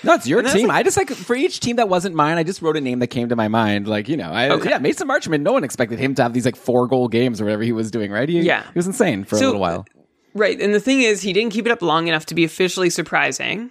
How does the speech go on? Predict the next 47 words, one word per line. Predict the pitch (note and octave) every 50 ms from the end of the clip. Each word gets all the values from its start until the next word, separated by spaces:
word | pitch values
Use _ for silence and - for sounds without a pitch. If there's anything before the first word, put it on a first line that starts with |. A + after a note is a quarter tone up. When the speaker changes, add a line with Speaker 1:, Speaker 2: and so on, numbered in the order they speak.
| _ _ _ _ -
Speaker 2:
And | - F#3 F#3
then | G3 G3
I | G3+
was, | G3 F#3 F3+
uh, | F#3 E3+ E3 D#3
like, | - E3 F#3+ E3
in | - G3+ G3+
my | F3+ D#3 D#3+
mind, | C3+ F#2 D#2 G2+ - - - - -
like, | - F#3 -
so | - G3
yeah, | F#3 F3+ F#3 D#3
it | C3
was | D#3+ E3 E3+
great | - F#3+ F#3+ F3 E3+
that | F#3+ F3+
he | E3+
showed | E3+ - - F3+ F3+ F3+
up, | A#3 A#3 G#3+ F3 -
amazing, | - - F3 F3 F#3 F#3 D#3+ F3 E3+ E3 E3+
huge | - - F3+ E3 D3+ -
production, | - E3 D#3+ E3 F3 - - E3 E3+ E3 E3 D#3+ D#3+ D#3+ D#3+ D#3
won | D3+ E3+ E3 E3+
a | E3+
couple | E3+ G3 E3 - D#3
fantasy | - - E3+ E3 D3+ - - D#3
weeks | D#3+ D#3+ D3+ D3+ -
for | - E3 D#3 D3
me. | C#3+ D3 D3 D3 C#3 C3 B2
I | - - C#3+
was | D3 D3 C#3+
really | C#3+ C3+ C3+ C3
into | B2+ B2+ C3 - - -
it. | A2 - -
That's | - D#3 -
great. | - - D3+ C#3+ D3 C3+ - - - - - - - -
Then | G3 A3+
I | C4+
was | B3+ A#3+ -
like, | G#3+ F#3
"You | G#3
know | A3 A#3+ A#3+
what? | A#3 A3
How | A#3+ B3
about | C4+ G4 G4
Anthony | C#4+ G#3 G#3 G#3 - G#3+ G3
Duclair, | E3 F#3 - - D#3+ D#3 D3 C#3 B2 A2 A2